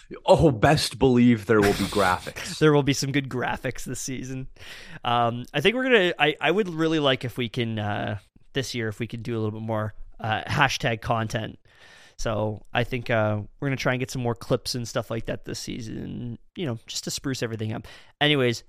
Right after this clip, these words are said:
Speaker 2: Miles.
Speaker 1: call us, call us Spruce Cassidy, 'cause I'm making, <laughs> I'm making graphics.
Speaker 2: Um, Miles, like you said, N F L football starts in eight minutes now. How about we close it out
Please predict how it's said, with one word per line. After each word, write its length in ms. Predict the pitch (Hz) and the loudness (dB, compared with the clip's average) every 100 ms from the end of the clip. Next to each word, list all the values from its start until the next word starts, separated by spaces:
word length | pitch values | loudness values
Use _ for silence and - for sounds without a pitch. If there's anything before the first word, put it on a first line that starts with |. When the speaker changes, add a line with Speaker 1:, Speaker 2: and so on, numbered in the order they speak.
| - | -8
Speaker 2:
Miles. 500 | 123 127 135 135 135 | 0 2 4 4 4
Speaker 1:
call 160 | 117 113 | 6 6
us, 140 | 120 | 4
call 240 | - 107 | 2 2
us 100 | 123 | 2
Spruce 520 | - - - 107 98 - | 0 -8 0 2 2 0
Cassidy, 680 | 90 85 85 - 82 78 - | 0 0 -2 -6 -8 -8 -10
'cause 160 | - 98 | -4 0
I'm 180 | 92 92 | 2 4
making, 540 | 95 92 95 80 78 - _ _ - | 2 2 0 -2 -8 -14 _ _ -10
<laughs> 380 | - - - | -8 -6 -2
I'm 160 | - 120 | 2 4
making 380 | - 139 127 117 | 6 4 4 0
graphics. 720 | 101 98 95 - 92 - - - - - - - 311 320 - - | 4 4 4 0 -4 -6 -10 -10 -16 -18 -16 -8 -4 -4 -2 4
Speaker 2:
Um, 440 | 147 139 139 135 | 8 8 6 0
Miles, 500 | 135 143 151 156 143 | 2 4 6 4 2
like 220 | 143 139 | 0 0
you 80 | 147 | 2
said, 180 | 135 143 | 2 2
N 140 | 127 | 4
F 140 | 135 143 | 2 2
L 80 | 139 | 0
football 340 | 135 123 131 | 0 0 0
starts 280 | 127 131 - | 0 -2 -4
in 100 | 120 _ | -8 _
eight 180 | 151 151 | -4 -2
minutes 340 | 143 135 139 - | 0 -2 -2 0
now. 280 | 131 127 - - - - _ _ - | 2 2 0 -6 -20 -20 _ _ 4
How 100 | 151 | 6
about 160 | 151 | 8
we 100 | 156 | 6
close 300 | - 147 139 | 2 2 2
it 80 | 135 | 4
out 300 | 123 120 120 | 4 4 2